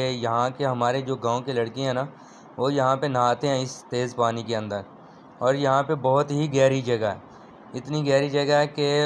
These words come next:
अगर वो यहाँ पे डुबकी लगाते हैं तो नज़र नहीं आते हैं। बहुत गहरी जगह है, लेकिन लड़के बहुत ही शौक़ से यहाँ पर नहाते हैं,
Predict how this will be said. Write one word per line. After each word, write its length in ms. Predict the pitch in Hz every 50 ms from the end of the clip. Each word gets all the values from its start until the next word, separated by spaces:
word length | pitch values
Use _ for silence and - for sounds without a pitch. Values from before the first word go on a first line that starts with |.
| 143 - - 113 104
अगर 280 | 113 120 131 135 143 143 143 139 139 139 127
वो 220 | 117 117 127 135 131 117 - - 107
यहाँ 380 | 117 123 120 117 117 120 123 123
पे 100 | 147 131
डुबकी 280 | 139 131 120 123 151
लगाते 400 | 143 143 127 131 127 127 127 147
हैं 180 | 147 143 139 135
तो 100 | 135 135
नज़र 300 | 123 123 117 131 135 131
नहीं 240 | 127 127 135 131 120
आते 220 | 110 107 107 104
हैं। 180 | 98 95 95 - - - - - - - - - - - - - -
बहुत 220 | 123 127 143 143 135
गहरी 220 | 139 139 143 143
जगह 180 | 139 143 135 143
है, 60 | 143
लेकिन 260 | 139 135 - 135 135
लड़के 260 | 131 127 127 120 135 131
बहुत 320 | 123 123 127 135 131 131
ही 180 | 131 139 139 131
शौक़ 360 | 135 - 123 117 120 123 120
से 120 | - 135 127
यहाँ 220 | 120 117 117 117
पर 140 | 117 135 135
नहाते 400 | 131 117 110 107 104 104 - 104
हैं, 280 | 101 101 98 90 92